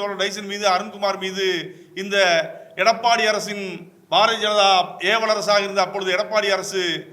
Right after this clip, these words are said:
புனைந்தது. அதையும் வெற்றிகரமாக எதிர்கொண்டு, அந்த வழக்கிலிருந்தும் நாங்கள் விடுதலையாகி இருக்கின்றோம். தமிழர் விடியல் கட்சி தொடர்ச்சியாக இந்த மண்ணில் மக்களின் போராட்டங்களுக்கும் மக்களின் அடிப்படை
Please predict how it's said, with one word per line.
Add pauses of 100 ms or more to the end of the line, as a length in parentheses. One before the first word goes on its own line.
(180)
புனைந்தது. (480)
அதையும்
வெற்றிகரமாக
எதிர்கொண்டு, (140)
அந்த
வழக்கிலிருந்தும்
நாங்கள்
விடுதலையாகி
இருக்கின்றோம். (500)
தமிழர்
விடியல்
கட்சி (440)
தொடர்ச்சியாக
இந்த
மண்ணில்
மக்களின்
போராட்டங்களுக்கும் (380)
மக்களின்
அடிப்படை